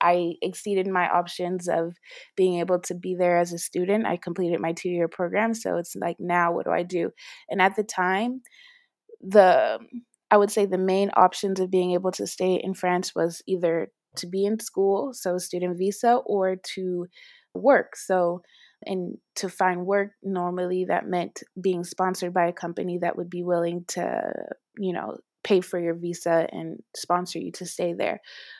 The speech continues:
Now there's so many other visa options of being a freelancer or working for a startup or having a creative passport. Whereas when I finished school, I was, I had basically very few options. So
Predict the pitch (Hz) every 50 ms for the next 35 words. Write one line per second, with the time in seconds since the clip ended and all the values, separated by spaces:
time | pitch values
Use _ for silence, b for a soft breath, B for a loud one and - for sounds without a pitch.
0 | B B _ 208 208 202 190 196 220 220 214 196 185 196 185 185 - - 202 190
1 | 190 185 185 185 - - 180 180 175 175 170 175 196 202 - - - - 180 180
2 | - - - 185 175 175 180 170 - - 180 170 - - - - 170 170 165 165
3 | 170 - - - 294 285 254 247 214 208 220 220 - 220 196 190 185 185 180 -
4 | - - 180 175 185 185 175 B B B B B - - 170 - 190 185 185 -
5 | 185 190 - - - 254 254 240 233 196 175 196 - - 185 185 175 175 185 180
6 | 175 175 - - - - - - - - - 208 190 185 185 175 175 - - 139
7 | 185 - - - - 80 - - - 202 202 190 185 190 185 185 190 185 - 196
8 | 190 185 180 - - - 214 226 233 226 226 190 180 185 180 180 - - - -
9 | 320 339 285 240 208 175 151 180 190 185 196 196 - - 202 185 - 190 170 175
10 | 202 208 - _ _ _ _ _ _ _ _ _ _ _ _ _ _ _ _ -
11 | 196 180 180 - 180 175 - 180 175 160 165 165 170 165 170 151 160 165 180 -
12 | - - 180 - - - 170 - - - - 101 - 196 - - 214 185 175 -
13 | -